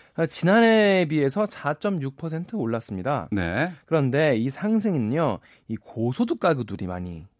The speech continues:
Speaker 1: 이제 올라서 견인을 한 거예요. 그래서 소득 하위 이십 퍼센트 가구는 월 평균 소득이 백삼십일만 팔천 원. 일 년 전보다 오히려 칠 퍼센트나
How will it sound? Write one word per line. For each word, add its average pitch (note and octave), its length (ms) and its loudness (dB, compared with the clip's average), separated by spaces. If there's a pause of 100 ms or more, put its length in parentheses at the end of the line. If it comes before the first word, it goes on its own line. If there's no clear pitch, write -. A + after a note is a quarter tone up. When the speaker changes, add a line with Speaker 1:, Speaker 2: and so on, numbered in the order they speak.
Speaker 1:
이제 - 180 -12
올라서 G#2 880 -4
견인을 G2 400 -8
한 C3+ 140 -6
거예요. G#2 580 -6 (520)
그래서 E3 340 2
소득 C4 460 4
하위 C#4 480 6 (120)
이십 F3 240 -2
퍼센트 F3+ 400 -2
가구는 C3 460 2 (320)
월 E3+ 240 6
평균 G#3+ 460 2
소득이 F3 500 -2
백삼십일만 E3+ 920 -4
팔천 A2 340 -10
원. D#2 140 -10 (440)
일 F#3 140 2
년 F3+ 120 4
전보다 A#2+ 420 0
오히려 G#2+ 420 0 (280)
칠 D#4+ 220 2
퍼센트나 C3+ 600 0